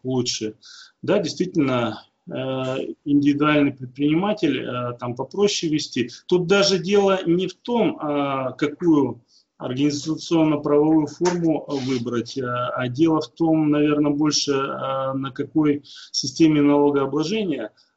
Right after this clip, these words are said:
э, лучше и проще находиться. Тут тоже всё зависит от того вида бизнеса, который вы выберете, какие объёмы.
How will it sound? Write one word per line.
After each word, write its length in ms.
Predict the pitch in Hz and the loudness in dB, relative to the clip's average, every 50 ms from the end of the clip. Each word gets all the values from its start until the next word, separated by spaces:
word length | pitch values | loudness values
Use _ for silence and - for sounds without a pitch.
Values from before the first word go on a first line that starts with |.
| _ _ _ _ - | _ _ _ _ -10
э, 40 | - | -8
лучше 680 | 127 131 131 127 127 131 143 143 139 - - - 127 123 | -4 -2 -2 0 0 2 2 2 2 2 0 -2 -2 -2
и 100 | 120 123 | -4 -2
проще 400 | 131 135 131 127 - - 123 120 | -2 0 0 0 -2 -4 -4 -6
находиться. 600 | 120 117 - 131 120 123 120 113 - - 110 104 - - _ _ _ _ | -6 -6 -6 -6 -4 -2 -4 -4 -4 -6 -8 -8 -8 -14 _ _ _ _
Тут 160 | 175 175 - _ | -8 -8 -6 _
тоже 220 | - 190 175 175 | -2 0 2 0
всё 200 | 160 - - 165 | 0 2 2 2
зависит 380 | 143 147 151 147 151 - - - | 4 4 4 4 2 2 0 -4
от 140 | 143 143 - | -6 -4 0
того 240 | 151 151 151 151 147 | 0 2 2 2 2
вида 240 | 147 151 139 143 143 | 2 2 2 2 0
бизнеса, 640 | 143 147 165 165 151 160 131 - - 127 113 107 - _ - - - - _ _ _ | 0 -2 -4 0 0 0 -2 -2 -4 -6 -8 -8 -10 _ -20 -20 -20 -20 _ _ _
который 360 | - 131 123 143 143 127 127 | -6 -4 0 2 2 2 4
вы 160 | 120 123 123 | 2 2 0
выберете, 640 | 120 135 143 143 127 123 117 113 110 - - 104 104 | 2 2 0 0 0 0 0 0 -2 -4 -6 -8 -8
какие 440 | - - 120 120 - 143 135 127 127 | -6 -8 -8 -6 -2 0 0 2 0
объёмы. 540 | 120 117 117 127 139 143 135 123 117 110 | 0 -2 -2 -2 0 0 0 -2 -2 -4